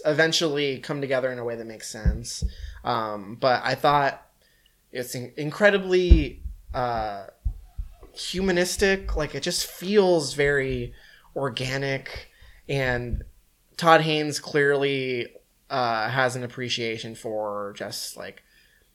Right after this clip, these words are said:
all of his films at their core are about, like, the human experience, whether it's about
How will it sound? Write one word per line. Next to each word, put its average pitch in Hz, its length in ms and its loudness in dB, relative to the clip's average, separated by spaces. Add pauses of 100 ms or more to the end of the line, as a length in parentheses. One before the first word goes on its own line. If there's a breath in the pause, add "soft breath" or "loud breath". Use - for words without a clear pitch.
(280)
all 175 240 10
of 180 100 4
his 160 160 2
films 147 260 0
at 127 80 -4
their 117 100 -8
core 110 400 -4
are 110 60 -8
about, 107 380 -6
like, 98 300 -14
the 127 120 -14
human 117 360 -8
experience, - 1160 -12
whether 104 240 -8
it's 101 140 -10
about 98 480 -10